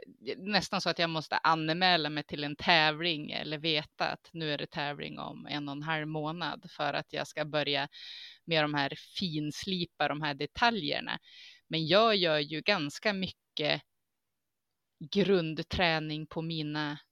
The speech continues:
vardagspromenader. Jag menar, där kan jag ju träna inkallning eller gå fint vid sidan. Och det innebär inte att jag kör ett pass på tio minuter, utan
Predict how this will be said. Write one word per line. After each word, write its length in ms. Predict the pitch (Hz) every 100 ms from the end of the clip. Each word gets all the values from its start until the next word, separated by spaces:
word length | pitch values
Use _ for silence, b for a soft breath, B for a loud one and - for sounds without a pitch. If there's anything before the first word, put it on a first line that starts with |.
| _ _
vardagspromenader. 1600 | 160 156 185 160 160 - - 175 156 180 269 170 - - - 180 _ _ _ _ _ _ -
Jag 80 | 233
menar, 200 | 214 208
där 140 | 175
kan 180 | - 277
jag 80 | 285
ju 60 | 208
träna 520 | 214 170 156 151 147 B B B B B -
inkallning 1200 | 226 175 151 147 - 156 143 143 139 143 151 -
eller 380 | - - 139 78
gå 180 | 202 254
fint 440 | - 214 175 170
vid 120 | 160 170
sidan. 540 | - 147 143 147 147
Och 60 | 165
det 80 |
innebär 400 | 247 320 180 160
inte 300 | 156 147 -
att 100 | 262
jag 120 | 196 180
kör 220 | 160 143
ett 180 | 147 -
pass 300 | - - - -
på 340 | 147 135 - - - - _ _ -
tio 240 | 156 165
minuter, 720 | 147 180 381 - - - - -
utan 480 | 175 165 175 156